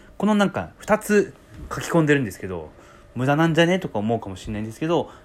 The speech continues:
結構やっぱこれがね、大事だったりして、えー、その中でこう目標だったりとか、えー、ね、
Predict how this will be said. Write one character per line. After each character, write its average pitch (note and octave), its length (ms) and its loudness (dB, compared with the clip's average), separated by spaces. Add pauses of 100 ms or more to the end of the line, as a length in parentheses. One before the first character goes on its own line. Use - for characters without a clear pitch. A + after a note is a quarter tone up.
(120)
結 - 160 -4
構 B2 120 -2
や - 40 2
っ - 20 -16
ぱ - 80 -14
こ - 160 -6
れ G#2 80 -2
が G2+ 100 -6
ね、 F2+ 340 -10
大 C3 180 -2
事 B2 60 -2
だ A2+ 60 2
っ F#2 40 -4
た - 120 -8
り E2+ 120 -10 (280)
し - 100 -20
て、 - 240 2 (460)
え A2 520 2
ー、 - 40 -10
そ A#2+ 100 -8
の B2 80 -4
中 D3 160 0
で C#3+ 80 2
こ - 120 -8
う - 20 -6
目 G#2+ 240 -4
標 A#2+ 200 -4
だ A#2 100 -4
っ A#2 40 -6
た - 160 -14
り F#2+ 80 -16
と - 100 -16
か、 - 220 -8 (460)
え E2 1160 -6
ー、 A2 40 -8
ね、 B2+ 200 -4